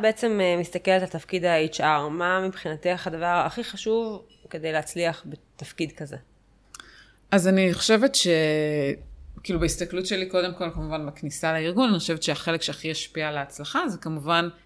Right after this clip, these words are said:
Speaker 2: איך ה-H R בכלל נתפס בארגון. יש תפקידים שזה נורא ברור מה כל אחד מה עושה, וה-H R זה תמיד נשאר במה, משהו כזה, מה בעצם עושים שם.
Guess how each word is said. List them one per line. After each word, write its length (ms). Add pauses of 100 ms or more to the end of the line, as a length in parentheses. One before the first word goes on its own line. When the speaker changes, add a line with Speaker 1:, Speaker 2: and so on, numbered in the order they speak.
Speaker 2:
איך 140
ה-H 120
R 100
בכלל 220
נתפס 420
בארגון. 420 (600)
יש 80
תפקידים 400
שזה 220
נורא 180
ברור 500
מה 340
כל 120
אחד 220
מה 80
עושה, 240 (220)
וה-H 220
R 160
זה 100
תמיד 240
נשאר 300
במה, 460
משהו 320
כזה, 220
מה 200
בעצם 360
עושים 340
שם. 220